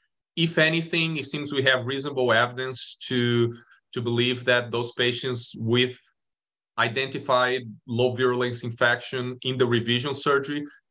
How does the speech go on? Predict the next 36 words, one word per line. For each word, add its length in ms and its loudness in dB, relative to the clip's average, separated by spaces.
and 560 -2
properly 380 2
treated, 440 -2
they 140 2
have 240 2
at 180 -6
least 320 -4
comparable 540 0
outcomes 580 -4
with, 340 -2
uh, 360 4
the 100 0
group 340 0
of 120 2
pseudoarthrosis 760 0
and 200 2
no 180 0
infection. 420 0
So 140 -2
I 60 4
think 200 0
that's 220 0
a 60 0
very 220 0
interesting, 460 -4
uh, 160 -4
result 680 0
and 240 2
a 140 0
significant 540 -2
contribution, 720 0
uh, 140 2
to 160 -6
the 100 6
literature. 480 2
So 400 2